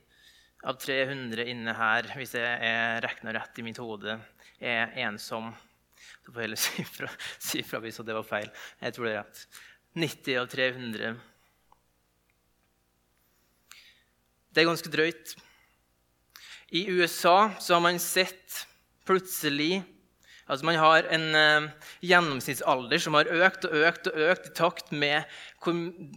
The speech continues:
desto mer velstående Vesten har blitt, sant? Og så har man plutselig begynt å se at gjennomsnittsalderen begynner å synke. Og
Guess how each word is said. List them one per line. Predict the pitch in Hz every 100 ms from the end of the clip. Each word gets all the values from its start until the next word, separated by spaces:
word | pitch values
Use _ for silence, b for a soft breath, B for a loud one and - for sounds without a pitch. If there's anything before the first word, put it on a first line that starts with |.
| - 165 165
desto | 151 160 165
mer | 160 151 160
velstående | 185 175 147 - - 123 139
Vesten | 156 - - 151
har | 143
blitt, | 156 -
sant? | - 175 202 - - B B
Og | 139
så |
har | 175
man | 185
plutselig | 214 - 160
begynt | 175
å |
se | - 156 135
at | 143 - - B B B B _ _
gjennomsnittsalderen | - 160 170 139 131 120 113 135
begynner | 127
å | 131
synke. | - 156 131 - 127 165 - _ _ _ _ _ _ _ _ _ _ _ _ _ _ _ _ _ _ _ _ _ _ 147
Og | 147 151